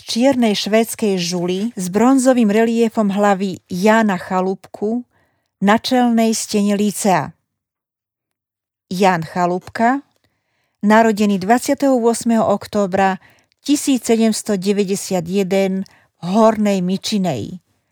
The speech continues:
Zomrel pätnásteho júla tisíc osemsto sedemdesiat jeden v Brezne. Pedagóg,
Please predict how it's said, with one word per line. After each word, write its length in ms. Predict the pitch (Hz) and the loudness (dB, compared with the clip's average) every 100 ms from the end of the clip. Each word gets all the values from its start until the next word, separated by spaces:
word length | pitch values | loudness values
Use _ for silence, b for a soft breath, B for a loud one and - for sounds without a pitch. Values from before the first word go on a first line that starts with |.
| _ _ | _ _
Zomrel 480 | 185 196 196 196 180 | -2 0 2 0 0
pätnásteho 880 | - 226 220 208 196 - 196 185 175 | 0 0 0 0 -2 -6 -4 -4 -4
júla 560 | 185 214 220 226 247 247 b b b _ _ | -2 0 2 2 2 -4 b b b _ _
tisíc 400 | 277 269 254 - | 0 0 -2 0
osemsto 480 | 202 - 208 - 196 | -2 0 -2 -2 -4
sedemdesiat 640 | 202 185 175 175 185 165 | -4 -4 -6 -6 -6 -4
jeden 480 | 175 196 196 190 185 - _ | -2 0 0 0 -4 -12 _
v 40 | 165 | -4
Brezne. 560 | 190 202 175 175 127 - _ _ _ _ _ _ _ _ _ _ _ _ | 2 2 2 -4 -6 -12 _ _ _ _ _ _ _ _ _ _ _ _
Pedagóg, 800 | - 185 185 185 202 226 277 - | -2 2 2 2 0 0 -2 -10